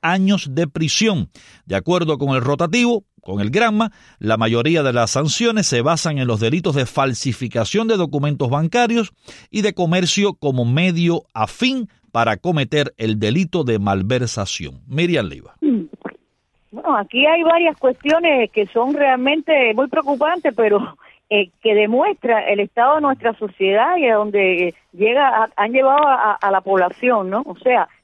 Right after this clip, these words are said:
Speaker 2: son ocho millones de huevos, <laughs> no, no es una cantidad pequeña. Además de eso,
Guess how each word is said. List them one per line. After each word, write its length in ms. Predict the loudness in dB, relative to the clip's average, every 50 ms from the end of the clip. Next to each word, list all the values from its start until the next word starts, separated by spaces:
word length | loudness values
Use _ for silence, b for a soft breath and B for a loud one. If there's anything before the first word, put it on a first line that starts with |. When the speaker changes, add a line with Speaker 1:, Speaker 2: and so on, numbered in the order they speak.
| -2
Speaker 2:
son 160 | -2 -2 -2 -2 -2
ocho 420 | 0 2 2 2 0 -2 -2 0
millones 560 | 0 0 0 0 0 2 0 2 2 2 2 2
de 80 | 2
huevos, 580 | 2 2 2 2 2 2 2 2 0 0 -2 -4 _
<laughs> 60 | _
no, 180 | -8 -8 -6 -4 -2
no 140 | 0 2 2
es 100 | 2 2
una 160 | 2 0 0
cantidad 560 | 0 -2 -2 -2 -4 -2 0 2 2 2 2
pequeña. 600 | 0 -2 -2 0 0 0 0 0 -2 -2 -4 -6 -8 b b b b b b b
Además 400 | b 0 0 2 2 2 2 2 4
de 280 | 4 4 4 4 2
eso, 240 | 0 0 -2 -4 -2